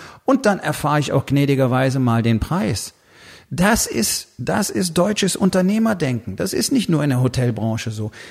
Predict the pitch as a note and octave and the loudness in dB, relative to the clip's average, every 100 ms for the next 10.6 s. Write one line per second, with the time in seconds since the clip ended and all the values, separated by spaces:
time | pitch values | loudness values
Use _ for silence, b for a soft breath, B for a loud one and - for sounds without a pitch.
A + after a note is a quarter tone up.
0 | - D3+ F3+ A#3 C4 A#3+ G3+ G3 G#3+ G#3 | -4 0 2 2 2 2 0 0 2 2
1 | F3+ E3+ G3+ - D3+ D#3+ F#3 F#3 F3 E3+ | 2 2 2 2 -2 0 -2 -2 -2 -2
2 | E3+ B B B B _ _ G#3 A#3 A#3+ | -4 B B B B _ _ 0 2 2
3 | G#3 G#3+ A3+ G3 - E3 - F#3+ F#3 D#3+ | 2 0 -2 -4 -6 -6 -4 -4 -4 -6
4 | E3 D#3 E3+ A3+ G#3+ F#3 C3 D3 - E3+ | -4 -4 -4 -4 -4 -4 -4 -2 2 2
5 | E3+ D3 B2+ D#3+ F3+ B2+ F3 - C3 A#2+ | 6 6 6 6 4 4 4 2 -2 -2
6 | D3 - D3+ - C3 A2+ F#2 A2+ E3+ F3+ | -2 -4 -4 -2 0 0 -2 0 2 2
7 | D3+ A#2 A#2+ A2 - - A2+ D#3 C3 B2 | 0 0 0 0 -2 -4 -2 0 0 0
8 | C#3+ C#3 - C3+ A2+ G#2+ - C3+ F#3 A3+ | 0 0 0 -2 -2 -2 -2 2 4 4
9 | G3 F#3+ - - F3 - B2+ A2 B2 B2+ | 4 2 0 -2 -4 -2 -4 -2 -2 -2
10 | B2 A#2 A#2+ A#2+ F3 | 0 -2 0 -2 -2